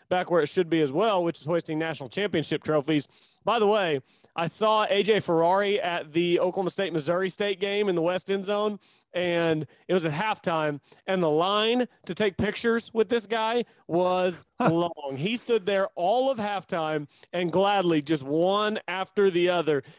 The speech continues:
Speaker 1: Kids, grown, grown adults, just rifled them all in, taking pictures with everybody in the West End Zone. A J Ferrari is a legit celebrity in Stillwater.
Speaker 2: Did he have his shirt on?
Speaker 1: Uh, he had his shirt on, but his shirt was two sizes too small,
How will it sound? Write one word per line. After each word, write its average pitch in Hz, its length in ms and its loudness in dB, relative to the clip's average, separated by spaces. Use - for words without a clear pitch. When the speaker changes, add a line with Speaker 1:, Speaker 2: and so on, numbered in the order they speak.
Speaker 1:
Kids, 214 640 -2
grown, 208 380 0
grown 208 320 0
adults, 214 460 -2
just 202 280 -4
rifled 196 380 2
them 190 100 0
all 202 300 4
in, 180 180 0
taking 170 280 -4
pictures 180 320 -2
with 165 140 0
everybody 156 460 -2
in 143 80 -2
the 151 80 -2
West 160 240 -2
End 151 140 -4
Zone. 135 200 -4
A 185 140 0
J 214 200 0
Ferrari 190 480 4
is 160 120 -2
a 170 60 -2
legit 160 400 -2
celebrity 160 460 -2
in 135 80 -2
Stillwater. 120 500 -4
Speaker 2:
Did 139 120 0
he 151 80 8
have 165 140 8
his 151 100 4
shirt 147 260 4
on? 107 300 0
Speaker 1:
Uh, 214 200 0
he 208 160 0
had 262 180 -2
his 247 160 0
shirt 247 400 0
on, 269 400 2
but 214 100 -2
his 220 160 -2
shirt 240 240 -2
was 180 120 -2
two 269 220 -2
sizes 240 420 -6
too 247 200 -4
small, 233 540 0